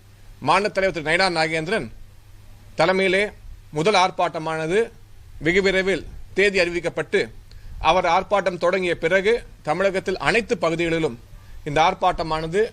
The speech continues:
தொடர்ச்சியாக திராவிட முன்னேற்ற கழகத்தை ஆட்சியிலிருந்து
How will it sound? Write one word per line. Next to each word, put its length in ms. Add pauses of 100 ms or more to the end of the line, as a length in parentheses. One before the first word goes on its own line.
தொடர்ச்சியாக 800 (220)
திராவிட 280
முன்னேற்ற 300
கழகத்தை 560 (1500)
ஆட்சியிலிருந்து 880